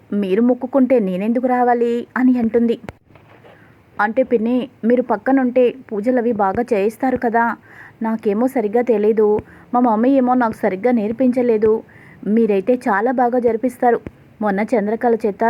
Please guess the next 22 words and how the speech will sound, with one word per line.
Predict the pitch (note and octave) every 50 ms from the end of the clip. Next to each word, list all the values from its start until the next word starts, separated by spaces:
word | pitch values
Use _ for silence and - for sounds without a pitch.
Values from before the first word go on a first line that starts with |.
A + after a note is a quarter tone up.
| A#3+ A#3
చక్కగా | - A#3 - - - A#3+ C4 C#4+
బోనం | A3+ A3+ G3+ G#3+ A#3+ C#4 C4+
ఇప్పించారు | B3 A3+ - B3+ B3 B3 B3 B3+ A#3 A#3
కదా, | - A3+ G3 A3+ A#3 A#3+ A3 G3+ - _ - - - - - - _
అందుకే | - G3 G3 G3 A3 G#3+ C4+
అడుగుతున్నాను, | C4 A#3+ A3+ A#3 A3 A#3+ A#3 A3+ A3+ A3+ A3+ - - - _ - - - -
మీకు | G#3+ G#3 G3 - G#3+
ఇబ్బందిగా | F3+ F3 G3+ A3+ A#3+ B3 B3+ C#4 C4+
ఉంటే | C4 B3 B3 C#4
వద్దులేండి" | C4 B3+ B3 G#3+ G#3 C4 C4+ C#4+ C#4 B3+ A3+ - - - - - - - - -
అని | A3+ B3+ C4+ C4
అంటే, | B3+ A#3 A3+ - B3 B3+ B3+ B3+ - - - - -
"సరేలే, | - - B3+ A#3 G#3+ A3 A3+ A#3+ B3 A#3+ A3+ - _ _ _ _ - _
నోరు | A3+ A3+ A3 G#3+ G#3+ A#3
తెరిచి | A3 C4 A#3 A3+ G#3+ - A#3 A#3
గుడికి | G#3 A3+ G#3+ G#3 G#3+ B3
రమ్మని | A#3+ A#3+ A3+ G#3+ G3 F#3+ G3+ G#3+
పిలిచినప్పుడు | A3+ G#3+ A#3+ G#3+ G#3 - A3 A#3+ A#3 G#3+ - G#3+ G#3 A3+
రానని | A#3+ A3+ F#3+ F3+ G3 G#3+ A3 A3+ A#3+
చెప్పడం | - C4 A#3 G#3+ A#3+ A3+ A3+ A#3
భావ్యం | A3+ G3+ F#3+ F#3+ F#3+ G3 A3 A#3 A#3
కాదు" | A3 A#3 G3+ A3